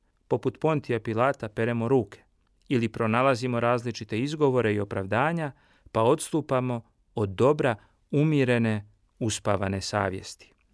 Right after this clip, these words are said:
Krst nas poziva da vjerno i nepokolebivo idemo putem koji nam je dodijeljen,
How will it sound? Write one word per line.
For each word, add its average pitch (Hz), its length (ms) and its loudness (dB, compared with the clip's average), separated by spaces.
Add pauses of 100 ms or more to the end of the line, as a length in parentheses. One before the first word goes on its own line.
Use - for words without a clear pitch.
(320)
Krst - 320 -2
nas 107 180 -6
poziva 143 480 0
da 101 120 -4
vjerno 139 580 2 (340)
i 131 100 2
nepokolebivo 123 880 0
idemo 123 360 0
putem 139 540 -4
koji 135 300 -2
nam 123 180 -2
je 120 100 0
dodijeljen, 110 580 -2